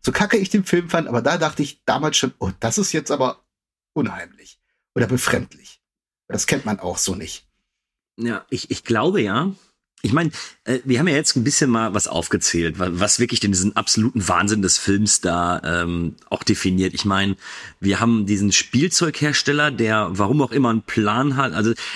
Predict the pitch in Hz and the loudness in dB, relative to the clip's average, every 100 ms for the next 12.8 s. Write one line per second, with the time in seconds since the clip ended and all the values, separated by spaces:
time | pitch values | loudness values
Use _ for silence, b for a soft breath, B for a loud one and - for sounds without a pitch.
0 | B 107 170 143 135 120 135 127 113 98 | B 0 2 2 0 -2 0 0 0 2
1 | 147 143 156 - 165 147 139 170 147 147 | 2 2 0 0 0 2 2 2 2 2
2 | 147 151 147 120 120 110 117 - 117 101 | 2 0 0 2 2 2 0 2 2 4
3 | 101 95 - - - - 113 120 95 101 | 2 0 -4 -8 -10 -2 2 2 2 0
4 | 95 - _ B B B B B B 180 | 0 -4 _ B B B B B B 0
5 | 175 196 185 196 202 170 - - _ - | 2 4 4 4 2 0 -2 -8 _ 0
6 | 151 160 143 - - 104 - - _ - | 2 2 -2 -4 -4 -2 -4 -6 _ -2
7 | 151 160 160 - 185 - 190 165 160 160 | 2 2 0 0 0 0 0 0 -2 0
8 | 127 185 151 123 - 202 247 165 101 - | -2 0 2 0 0 0 2 0 -4 -4
9 | 98 - 98 - B B 143 139 135 147 | -4 -2 -6 -6 B B 0 0 2 2
10 | 190 214 175 175 - 185 160 147 135 139 | 2 2 0 0 0 0 0 -2 -2 -2
11 | 110 131 190 - - - - 190 175 165 | 0 2 2 0 -2 0 0 2 0 0
12 | 139 123 160 180 151 156 160 165 | -2 0 2 0 0 -2 -2 -4